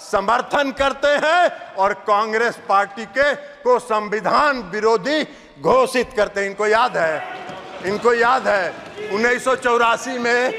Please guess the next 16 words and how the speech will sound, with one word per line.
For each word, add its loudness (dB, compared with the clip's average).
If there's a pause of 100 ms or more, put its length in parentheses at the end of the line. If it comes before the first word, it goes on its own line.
(460)
उन्नीस 2
सौ 2
चौरासी 0
में 2 (340)
जो 2
यहाँ 2
दंगा 0
हुआ 2
था, -2 (460)
यहाँ 2
जो 0
दंगा 0
हुआ 2
था 0
दिल्ली -4
में 0